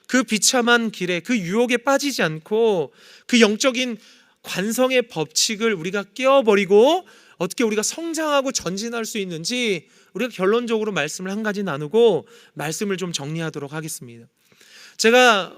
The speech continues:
우리 안에 있는 수많은 영적인 관성의 법칙을 깰 수 있는 대안을 이 가룟 유다의 모습을 통해서 보게 되는데요. 그것은 무엇이냐면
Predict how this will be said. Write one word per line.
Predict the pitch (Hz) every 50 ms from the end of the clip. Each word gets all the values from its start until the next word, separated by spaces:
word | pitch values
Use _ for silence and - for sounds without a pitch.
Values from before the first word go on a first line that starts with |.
| -
우리 | - 202 202 226 247 254
안에 | 233 226 226 226 226
있는 | 220 208 202 208 208 208
수많은 | 214 - - - 285 285 294 302 294 285 240
영적인 | 202 185 190 - 226 220 220 214
관성의 | 208 185 170 170 170 196 196 196
법칙을 | 175 - 139 - - - - 208 165 180 180 185 185 170 156 _ - - _ _ _
깰 | - 262 285 311
수 | - - 285 240
있는 | 214 190 175 165 165 175 175 170 170 175
대안을 | - - 160 160 180 175 160 160 196 226 226 190 156 127 113 _ _ _ _ _ _ _
이 | 180 180
가룟 | - - 170 202 240 240
유다의 | 240 233 233 226 220 220
모습을 | 202 160 160 156 - 196 196 202
통해서 | 196 - 185 180 175 170 - 180 160
보게 | - 165 151 170 180
되는데요. | 165 170 151 143 139 135 131 151 156 190 226 226 180 135 - _ - - _ _
그것은 | - - 202 226 226 240 262
무엇이냐면 | 208 170 170 185 196 - - 175 156 143 160 190 220 214 185 156 131